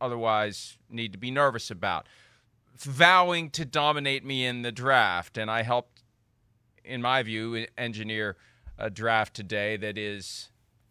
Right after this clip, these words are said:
domination proof, but I'm sure you'll still find a way to do it. So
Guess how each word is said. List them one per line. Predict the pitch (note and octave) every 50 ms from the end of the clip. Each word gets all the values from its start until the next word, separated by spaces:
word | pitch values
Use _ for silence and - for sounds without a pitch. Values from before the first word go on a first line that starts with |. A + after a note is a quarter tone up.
| _ _ _ _ _ _ _ _ _ _ _ _ _ _ _ _ - G#2 G2
domination | - C#3+ C3+ C#3 C#3 C#3 C3+ C#3 C3+ B2 - - B2+ A2+ G2 -
proof, | - - E3+ D#3 B2 G2 - - - - _ _ _ _
but | - A2 G#2 F#2+ _ _ -
I'm | - G#2+ G2+
sure | - - - A2
you'll | G#2+ G#2
still | - - A2 G2
find | F#2 - F#2+ F#2 F2+
a | F2+
way | F2 F2 E2
to | D#2+ E2+
do | E2+ A2+ G2
it. | E2 C#2 - -
So | - G#2+ F#2+ F2+ -